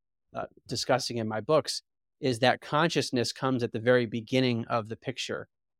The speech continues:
that consciousness is more fundamental than matter. And actually what we would call matter and something that's physical is actually just an interpretation of our consciousness.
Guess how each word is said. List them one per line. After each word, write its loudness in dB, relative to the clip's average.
that -2
consciousness -2
is -4
more 4
fundamental 2
than -2
matter. 4
And 2
actually 4
what 2
we 6
would 2
call 8
matter 4
and -4
something 0
that's -4
physical 2
is 0
actually 4
just 0
an -4
interpretation 0
of 2
our 0
consciousness. -4